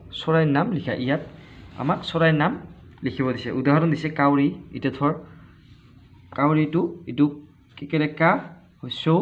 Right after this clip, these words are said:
হুম, আৰু পেটকাটা ৰ, পেটকাটা ৰ দীৰ্ঘ ইকাৰ এইটো। এইটো ঠিক এনে, একেদৰেই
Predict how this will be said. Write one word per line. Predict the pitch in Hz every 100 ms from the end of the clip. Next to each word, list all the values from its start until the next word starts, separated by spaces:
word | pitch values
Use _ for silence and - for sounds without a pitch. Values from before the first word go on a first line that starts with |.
| 349 - - - _ _ _ _ _ _ _ _
হুম, | 196 196 - - - -
আৰু | 135 165
পেটকাটা | 160 - 160 156
ৰ, | 135 208 - - - - _ _ _ _ _ _ _ _ _ _ _ _ -
পেটকাটা | 151 - 165
ৰ | 165 208 165
দীৰ্ঘ | 165 156
ইকাৰ | 139 117
এইটো। | 117 113 101 - - - _
এইটো | - 151 170 -
ঠিক | 175 143
এনে, | 143 143 - - - _ _ _ _ -
একেদৰেই | 139 160 151 156